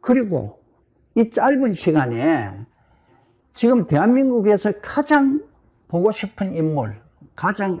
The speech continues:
핫한 이슈를 가지고 있는 그런, 어,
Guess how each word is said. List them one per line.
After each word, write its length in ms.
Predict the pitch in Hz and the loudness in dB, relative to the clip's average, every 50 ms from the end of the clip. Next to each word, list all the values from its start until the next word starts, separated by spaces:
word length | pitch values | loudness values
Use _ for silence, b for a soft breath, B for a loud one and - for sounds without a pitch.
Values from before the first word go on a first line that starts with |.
| - | -10
핫한 640 | - - - - 196 190 - - - 214 208 185 - | -18 -16 -6 -4 -4 -6 -6 -8 -6 -4 -4 -4 -2
이슈를 500 | - 196 196 180 - - 175 175 165 - | 0 0 0 0 -2 -2 -2 -2 -2 -4
가지고 380 | - - 156 147 156 160 143 139 | -6 -6 -6 -2 0 0 2 2
있는 480 | 135 127 131 135 151 165 175 180 - - | 2 2 2 2 2 2 0 0 -4 -8
그런, 380 | - 170 170 180 175 180 165 - b b b b b b b b - | -6 -2 -2 -2 -2 -2 -6 -8 b b b b b b b b -8
어, 580 | 123 110 107 101 101 95 95 95 104 104 113 | -4 -2 -2 -2 -2 -4 -6 -8 -8 -10 -12